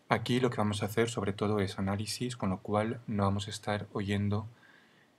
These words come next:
el sonido de cada pista. Y vamos a desactivar la grabación y otros elementos que estén aquí. Bien, nos abre por defecto aquí una pista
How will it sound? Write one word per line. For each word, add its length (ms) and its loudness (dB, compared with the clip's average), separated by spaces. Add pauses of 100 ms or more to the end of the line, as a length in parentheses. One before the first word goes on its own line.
(120)
el 140 2
sonido 420 2
de 320 -2
cada 220 -2
pista. 420 -14 (1600)
Y 120 0
vamos 300 4
a 40 -2
desactivar 580 0
la 60 0
grabación 1000 0
y 300 -2
otros 380 -6
elementos 380 -8
que 100 -12
estén 480 -8
aquí. 260 -14 (3250)
Bien, 240 0 (160)
nos 260 0
abre 300 2
por 180 -4
defecto 680 -6
aquí 320 -10
una 240 -8
pista 580 -4